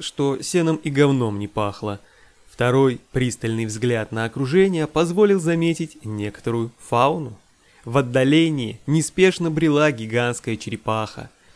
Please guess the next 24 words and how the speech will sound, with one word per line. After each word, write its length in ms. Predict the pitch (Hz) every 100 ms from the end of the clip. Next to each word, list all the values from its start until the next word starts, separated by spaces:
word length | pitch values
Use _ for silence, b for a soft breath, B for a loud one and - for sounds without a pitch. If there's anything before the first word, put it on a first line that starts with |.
| b b
Слон 440 | - 170 208 202
поливал 420 | - 107 101 107
свою 340 | - 107 107 104
спину 380 | - 113 107
совершенно 640 | 104 104 110 - 113 107 107
синей, 560 | - - 151 156 104 B B B
словно 340 | 196 196 196
подкрашенной 800 | 196 - - 151 147 - 139 139
водой. 720 | 113 117 107 104 104 101 95 b b b
Лиса 500 | 113 113 - 147 165 -
гоняла 560 | 117 120 113 117 110 110
двух 440 | 107 104 107 - _ -
кроликов. 580 | - 101 95 95 101 95 _ _ _
Если 420 | 135 156 151 151 151
это 240 | 147 135
рай, 240 | 135 147
то 300 | 170 156 135
какой-то 420 | 127 135 139 139 156
слишком 440 | 143 139 - 156
мультяшный. 840 | 147 160 156 131 113 104 131 135 - b b b b b -
Его 240 | 110 110
никто 340 | 113 113 135 120
не 120 | 98
слышал. 420 | - 107 -